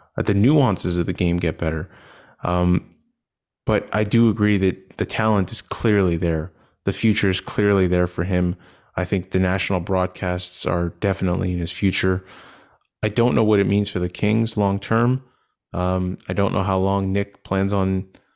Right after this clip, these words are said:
calling these games, hopefully forever. <laughs> But, you know, I, I think it's also not fair to assume that he's gonna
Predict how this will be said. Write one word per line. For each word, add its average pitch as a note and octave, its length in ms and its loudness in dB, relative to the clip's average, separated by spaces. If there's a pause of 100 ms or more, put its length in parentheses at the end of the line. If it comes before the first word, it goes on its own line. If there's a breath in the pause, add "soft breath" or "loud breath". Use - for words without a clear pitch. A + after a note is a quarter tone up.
(440 soft breath)
calling G#2 340 0
these G2+ 180 -2
games, G#2 320 -2
hopefully G2 360 -4
forever. G#2 640 -2
<laughs> C#3 60 0 (800 loud breath)
But, F#2+ 400 -4 (280)
you G#2 80 2
know, G2+ 240 2
I, G2 200 2
I G2 60 -2
think G2 220 -2
it's - 160 -4
also F#2+ 640 2 (520)
not F#2+ 240 0
fair G2+ 300 0
to F#2+ 80 2
assume G#2 380 0
that F#2 100 -2
he's F#2+ 140 -4
gonna F#2 220 -2